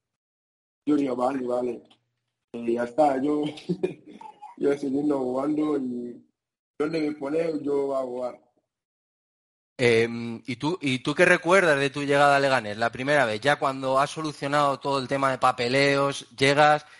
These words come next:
Speaker 2: eh, vas a ser partícipe ya del club, eh, ¿qué recuerdo tienes positivo de tu llegada?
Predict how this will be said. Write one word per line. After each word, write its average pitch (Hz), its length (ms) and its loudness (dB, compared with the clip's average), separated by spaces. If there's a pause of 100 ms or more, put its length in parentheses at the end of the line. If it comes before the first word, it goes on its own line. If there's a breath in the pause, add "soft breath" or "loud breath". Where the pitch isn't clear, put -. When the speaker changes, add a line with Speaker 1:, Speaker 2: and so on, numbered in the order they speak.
(160 loud breath)
Speaker 2:
eh, 123 560 2
vas 139 200 4
a 139 60 -6
ser 131 220 -4
partícipe 131 600 0
ya 135 160 4
del 127 200 0
club, 170 260 -4 (300 soft breath)
eh, 110 480 0
¿qué 143 80 2
recuerdo 165 720 2
tienes 160 320 0
positivo 147 640 0
de 131 100 0
tu 135 100 -2
llegada? 98 480 2